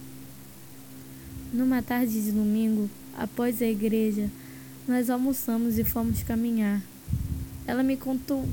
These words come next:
histórias super divertidas e à noite, quando voltamos pra casa,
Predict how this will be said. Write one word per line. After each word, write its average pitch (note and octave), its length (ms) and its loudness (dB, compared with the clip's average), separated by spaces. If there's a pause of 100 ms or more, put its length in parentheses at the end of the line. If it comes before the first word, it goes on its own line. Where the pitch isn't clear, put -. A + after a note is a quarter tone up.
(140)
histórias B3+ 520 -2
super D#4+ 560 4
divertidas A3+ 960 0
e B3 80 0
à B3+ 80 2
noite, A3+ 500 0 (460)
quando A#3 260 2
voltamos A3+ 520 0
pra A3 200 -2
casa, A3 420 0